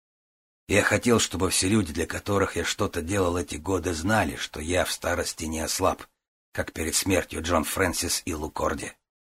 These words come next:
И я хотел, чтобы Ф Б Р от меня отвязалось в тюрьме, прекратило свои ночные визиты. Я сказал журналистам, что собираюсь написать книгу, чтобы показать, что в произошедшем с Джимми виноват Ричард Никсон.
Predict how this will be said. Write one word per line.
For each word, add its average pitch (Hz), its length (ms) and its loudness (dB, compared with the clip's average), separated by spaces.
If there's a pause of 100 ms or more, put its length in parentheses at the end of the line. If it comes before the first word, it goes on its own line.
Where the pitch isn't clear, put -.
(420)
И 92 80 2
я 101 140 6
хотел, 104 300 4
чтобы 95 280 0
Ф - 160 -2
Б 98 180 2
Р 101 140 6
от - 140 0
меня 92 260 4
отвязалось 85 540 0
в - 100 -4
тюрьме, 90 420 0
прекратило 85 600 -4
свои 78 240 -4
ночные 82 420 -2
визиты. - 500 -6 (800)
Я 90 140 2
сказал 98 360 2
журналистам, 90 640 0
что - 160 -4
собираюсь 90 520 0
написать 85 440 -4
книгу, 92 420 0 (440)
чтобы 101 280 -2
показать, 90 520 0
что 82 400 -2
в - 160 -8
произошедшем 82 720 0
с - 20 -4
Джимми 92 440 2 (360)
виноват 95 540 2
Ричард - 420 -2
Никсон. - 400 -2